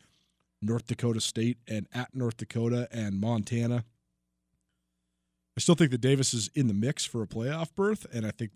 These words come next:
they're obviously gonna have to win out to get there, but I do think a seven and five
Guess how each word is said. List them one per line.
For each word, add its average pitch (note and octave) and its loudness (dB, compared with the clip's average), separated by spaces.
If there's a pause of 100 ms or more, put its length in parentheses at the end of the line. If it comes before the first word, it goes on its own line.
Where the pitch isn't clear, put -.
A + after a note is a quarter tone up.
they're B2+ 0
obviously A#2+ 0
gonna A#2+ 0
have A2+ -4
to A2+ -4
win B2 0
out C3 -2
to G#2 -12
get B2 -6
there, D#3+ 2
but C3+ 2
I A#2+ 2
do B2+ 0
think B2+ -2
a A2 -2
seven B2+ 2
and A2+ 0
five B2 0